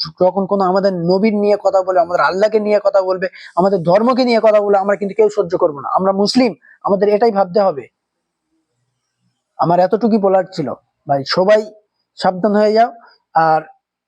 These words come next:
মুসলিমরা এক হও। ঠিক আছে, আর তোমরা আমার এই ভিডিওটা বেশি বেশি একটু শেয়ার করো, যাতে আরো লোক দেখতে পারে। ঠিক আছে, তোমাদের একটা শেয়ারের জন্য জানি না অনেকেই এই ভিডিওটা দেখবে, তাদের মধ্যে অনেক কিছু বুঝও এলে আসতে পারে। ঠিক আছে, আমি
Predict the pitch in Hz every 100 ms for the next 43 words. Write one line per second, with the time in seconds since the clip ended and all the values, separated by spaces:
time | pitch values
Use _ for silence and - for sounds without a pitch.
0 | - 185 185 220 214 214 175 185 147 110
1 | - _ _ _ _ _ _ _ _ _
2 | _ _ _ - - 214 175 127 - _
3 | _ - - 180 196 190 196 190 170 185
4 | 190 180 180 185 180 185 208 - 202 202
5 | 233 220 180 196 190 147 202 196 202 180
6 | 208 202 180 117 - - _ _ _ _
7 | - 220 185 131 170 175 185 170 - 185
8 | 202 196 196 202 202 190 185 196 196 170
9 | _ 185 190 185 185 170 _ _ _ 185
10 | 160 165 196 190 180 202 196 208 - _
11 | _ _ _ _ 175 175 185 190 180 190
12 | 196 202 202 214 170 196 214 220 208 208
13 | 196 175 202 185 196 233 _ _ _ _
14 | _ _ 226 214 143 - - 196